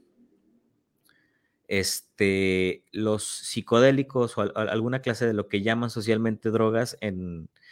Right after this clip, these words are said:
en la terapia y los beneficios positivos. Emanuel, muchas gracias por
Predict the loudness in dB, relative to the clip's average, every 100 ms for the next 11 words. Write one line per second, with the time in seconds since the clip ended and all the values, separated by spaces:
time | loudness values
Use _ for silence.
0 | -20 -20 -6 -2 0 4 6 6 4 2
1 | 2 0 -2 -2 -4 -4 -6 -8 -6 -2
2 | -2 -2 0 2 4 2 0 0 2 4
3 | 2 2 4 4